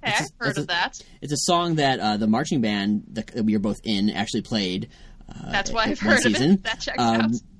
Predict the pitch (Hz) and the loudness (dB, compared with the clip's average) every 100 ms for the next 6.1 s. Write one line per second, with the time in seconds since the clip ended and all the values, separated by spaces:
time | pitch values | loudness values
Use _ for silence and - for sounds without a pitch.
0 | - - - - - 139 151 170 151 147 | -20 -20 -20 -18 0 0 2 4 4 4
1 | 110 104 117 143 156 202 220 285 151 - | 2 4 4 4 6 4 4 0 -2 -2
2 | 104 110 92 - 90 98 92 95 - 101 | -4 -2 0 0 0 0 0 0 0 0
3 | 113 180 - - - - 131 135 139 143 | 0 -2 -4 -16 -8 0 4 4 4 2
4 | - 247 - 180 202 - - - 131 135 | -2 -8 -10 -14 -14 -16 -20 -6 0 2
5 | 147 180 170 180 180 190 269 370 - - | 2 2 4 4 4 4 2 2 0 -4
6 | - | -8